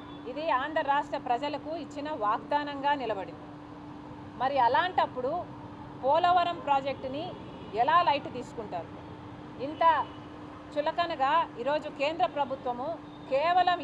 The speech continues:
ఇరవై ఐదు వేల కోట్ల రూపాయలు మిగిలించుకోవడానికి ఈరోజు ఎనభై మూడు వేల కుటుంబాలకి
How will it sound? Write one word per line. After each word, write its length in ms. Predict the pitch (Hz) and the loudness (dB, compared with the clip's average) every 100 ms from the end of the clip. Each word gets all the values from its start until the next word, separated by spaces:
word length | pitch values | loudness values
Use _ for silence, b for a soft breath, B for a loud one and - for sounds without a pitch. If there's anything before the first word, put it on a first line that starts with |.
| 277 | 0
ఇరవై 260 | 294 311 302 | 2 2 2
ఐదు 120 | 294 285 | -2 -4
వేల 200 | 277 269 294 | 0 0 0
కోట్ల 240 | 254 285 339 320 | 0 2 2 2
రూపాయలు 400 | 302 294 269 202 - - - - - - - - 208 | 2 2 2 -4 -12 -16 -16 -16 -16 -16 -16 -12 -8
మిగిలించుకోవడానికి 1000 | 254 339 - - 311 262 240 226 262 349 311 - - - - - - 254 | -4 -4 -4 0 2 4 0 -2 -8 -8 -8 -14 -16 -16 -14 -14 -6 2
ఈరోజు 360 | 320 330 320 349 285 - - - 185 233 | 2 2 0 0 -2 -8 -14 -12 -4 -2
ఎనభై 280 | 311 330 339 330 | 0 4 4 2
మూడు 180 | 330 320 302 | 0 0 2
వేల 180 | 302 285 269 | 2 0 -2
కుటుంబాలకి 640 | 285 330 339 320 285 - | -8 2 6 6 4 -6